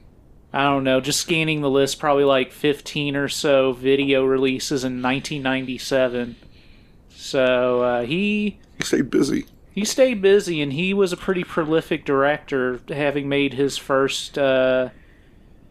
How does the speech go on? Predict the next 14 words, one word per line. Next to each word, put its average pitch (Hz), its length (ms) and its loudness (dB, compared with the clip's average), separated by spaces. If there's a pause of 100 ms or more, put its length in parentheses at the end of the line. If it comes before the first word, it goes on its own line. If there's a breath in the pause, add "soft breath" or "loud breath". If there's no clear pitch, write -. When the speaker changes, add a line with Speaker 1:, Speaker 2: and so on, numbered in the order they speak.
(240)
Speaker 1:
his 151 160 -2
first 151 340 -2
films 143 440 -2
in 127 480 -2
seventy, 139 580 0
it 147 80 -4
looks 151 320 -4
like. 135 320 -2 (680 loud breath)
Speaker 2:
I - 40 -10
feel - 540 -2
like - 160 2
we've 131 160 4
watched 107 300 2
enough 98 220 -2